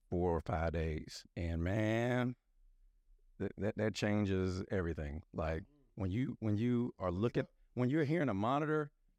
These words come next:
checking your lifeline, and, and at the time, this is during the covid year, so my family couldn't even come in there with me.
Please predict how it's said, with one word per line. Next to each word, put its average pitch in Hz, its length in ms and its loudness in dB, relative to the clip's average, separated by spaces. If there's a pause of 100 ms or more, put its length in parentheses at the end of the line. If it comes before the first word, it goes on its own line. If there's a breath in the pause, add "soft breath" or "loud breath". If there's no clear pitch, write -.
(600)
checking 131 260 -2
your 120 300 2
lifeline, 175 920 0
and, 110 500 0
and 120 160 -2
at 117 120 -2
the 131 80 -2
time, 139 340 0
this 107 120 -4
is 135 60 -10
during 107 200 0
the 95 40 -2
covid 131 380 0
year, 101 160 0
so 92 140 -6
my 92 140 0
family 131 360 0
couldn't 135 220 -2
even 98 160 -2
come 143 240 0
in 101 40 2
there 87 140 -2
with 82 180 -8
me. 82 140 -6